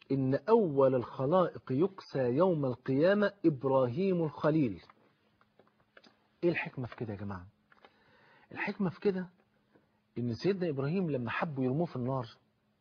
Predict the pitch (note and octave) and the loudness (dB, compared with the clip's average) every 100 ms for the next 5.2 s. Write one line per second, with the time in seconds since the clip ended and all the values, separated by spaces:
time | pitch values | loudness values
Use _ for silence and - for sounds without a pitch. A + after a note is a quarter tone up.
0 | _ _ - B2+ C3+ C3 C3+ B2+ G3+ E3 | _ _ -12 -2 0 0 0 2 0 0
1 | C3+ B2 A#2 B2 - - F2+ _ _ _ | -2 -2 -2 -4 -8 -12 -20 _ _ _
2 | _ _ _ _ _ _ _ _ - A#2+ | _ _ _ _ _ _ _ _ -6 -4
3 | C3+ - F#3+ F#3 D3 C3+ B2+ A2 D#3 D3 | -2 -4 -2 -2 -2 -2 -4 -4 -4 -4
4 | C3+ C3+ B2+ C#3 A#2+ A2+ D3 E3 C#3 B2 | -6 -8 -10 -6 -6 -4 -6 -8 -8 -8
5 | G#2+ | -8